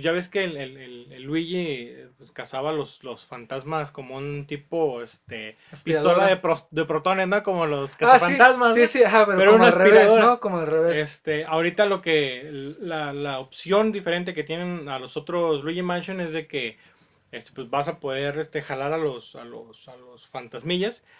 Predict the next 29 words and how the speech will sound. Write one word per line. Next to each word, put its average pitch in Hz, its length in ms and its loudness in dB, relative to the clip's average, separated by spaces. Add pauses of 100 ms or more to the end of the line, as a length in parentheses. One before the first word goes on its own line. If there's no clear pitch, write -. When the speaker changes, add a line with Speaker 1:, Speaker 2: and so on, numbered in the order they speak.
(300)
Speaker 1:
este, 127 320 -16
y 147 140 -8
azotarlos 147 840 -4
y 139 200 -8
jalar 143 400 -6
los, 156 320 -4
los 139 280 -12
muebles 156 420 -4
o - 20 -4
lo 135 140 -8
que 120 80 -16
puedas 143 340 -6
tú, 156 460 -4
Speaker 2:
Hacer 160 160 -4
como 190 160 -4
Speaker 1:
este, - 160 -6
Speaker 2:
tipo 185 140 -4
látigo, 175 500 -2
¿no? 156 100 -10
Speaker 1:
ajá, 202 280 0
Speaker 2:
Con 180 100 -8
Speaker 1:
y 165 40 -4
Speaker 2:
los 156 100 -6
Speaker 1:
usarlo, 170 240 0
ándale, 175 140 0
Speaker 2:
objetos. 160 200 -2
Speaker 1:
exactamente, 156 520 -8
el 135 60 -6
látigo. 139 320 -10